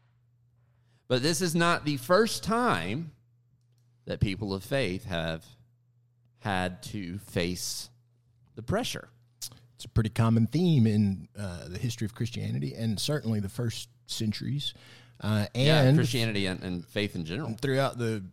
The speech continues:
Speaker 2: Old Testament, yeah, absolutely. The, uh, Hebrew people, uh, have always faced challenge and obstacle and, uh, oppression.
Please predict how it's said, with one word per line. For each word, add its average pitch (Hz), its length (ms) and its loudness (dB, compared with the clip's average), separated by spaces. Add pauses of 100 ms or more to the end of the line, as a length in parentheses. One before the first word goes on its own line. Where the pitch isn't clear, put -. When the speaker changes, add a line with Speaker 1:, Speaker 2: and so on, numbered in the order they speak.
(140)
Speaker 2:
Old 101 240 -8
Testament, 147 680 -4 (180)
yeah, 117 340 -4
absolutely. 117 580 -6
The, 85 180 -12
uh, - 20 -12 (460)
Hebrew 101 280 -4
people, 131 400 2 (680)
uh, 98 300 2 (460)
have 107 220 4
always 123 480 6
faced - 460 -8 (180)
challenge 95 540 -8 (260)
and 92 320 -4
obstacle - 720 -8
and, - 500 -8
uh, - 300 -12
oppression. - 540 -4